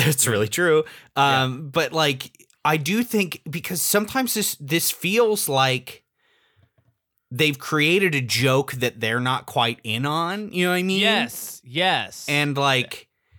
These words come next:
Speaker 1: yeah, it just, but it works because of that, yeah, you know? And, like, I, I don't know.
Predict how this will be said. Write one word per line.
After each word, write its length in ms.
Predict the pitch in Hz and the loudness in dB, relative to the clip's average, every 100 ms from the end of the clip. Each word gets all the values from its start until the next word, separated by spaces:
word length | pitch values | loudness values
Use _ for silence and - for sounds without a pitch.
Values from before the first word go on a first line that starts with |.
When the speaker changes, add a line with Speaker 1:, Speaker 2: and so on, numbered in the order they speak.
| _ _ _ _ | _ _ _ _
Speaker 1:
yeah, 380 | 175 233 170 101 165 | -2 2 2 0 -2
it 80 | |
just, 260 | 139 165 165 156 | -2 -2 -2 -2
but 140 | 175 160 | 0 2
it 100 | 135 | 2
works 460 | 156 196 - - | 4 4 2 -2
because 440 | - 117 147 143 113 | -2 -2 -2 -2 -2
of 100 | 87 | -6
that, 220 | 87 - | -6 -4
yeah, 200 | 131 101 | -2 -2
you 60 | 90 104 | -2 -6
know? 60 | 120 | -4
And, 180 | 127 | -2
like, 480 | 127 120 117 - - _ - | 0 0 -2 -6 -18 _ -6
I, 340 | 139 - 139 | -4 -2 -2
I 40 | |
don't 200 | 101 71 | -2 -6
know. 180 | 69 - | -14 -16